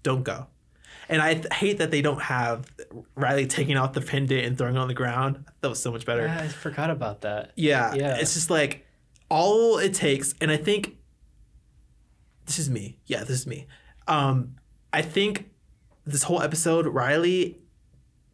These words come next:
Speaker 1: wants Ellie to say that she doesn't want her to go.
Speaker 2: Yeah.
Speaker 1: It's like,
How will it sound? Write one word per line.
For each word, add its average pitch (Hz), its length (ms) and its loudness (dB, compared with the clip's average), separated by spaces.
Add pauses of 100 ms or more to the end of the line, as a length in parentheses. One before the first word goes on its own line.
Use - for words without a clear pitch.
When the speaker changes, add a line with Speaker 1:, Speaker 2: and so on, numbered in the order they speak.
(100)
Speaker 1:
wants 165 360 2
Ellie 117 240 0
to - 80 -8
say 107 380 -6 (140)
that 107 300 -6 (280)
she - 140 -6
doesn't 113 200 -2
want 101 140 -12
her - 60 -18
to - 60 -10
go. - 200 -12 (180)
Speaker 2:
Yeah. 117 280 -2 (280)
Speaker 1:
It's 160 180 0
like, 147 320 2